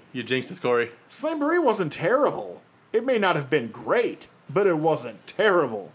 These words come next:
Speaker 1: It wasn't Great American Bash.
Speaker 2: This fucking thing was a train wreck.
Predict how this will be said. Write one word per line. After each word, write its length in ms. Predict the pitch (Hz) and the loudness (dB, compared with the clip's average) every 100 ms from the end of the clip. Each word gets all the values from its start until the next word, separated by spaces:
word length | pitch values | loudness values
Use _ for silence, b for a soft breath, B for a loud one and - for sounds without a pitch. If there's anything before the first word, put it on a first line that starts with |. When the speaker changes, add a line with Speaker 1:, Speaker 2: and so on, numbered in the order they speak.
| _ | _
Speaker 1:
It 60 | 120 | -4
wasn't 240 | 120 120 | -2 0
Great 160 | 123 123 | -2 0
American 280 | 123 120 113 | -2 -4 -2
Bash. 340 | 123 113 - - | 0 0 -4 -4
Speaker 2:
This 240 | 165 294 - | 0 0 2
fucking 360 | 254 - 170 | 2 4 0
thing 460 | 156 156 127 107 101 - _ _ _ - _ 165 | 2 0 0 -6 -12 -18 _ _ _ -20 _ -4
was 200 | 147 113 | -2 -2
a 40 | |
train 300 | - 170 165 | -4 0 0
wreck. 300 | 147 95 - | -2 -12 -18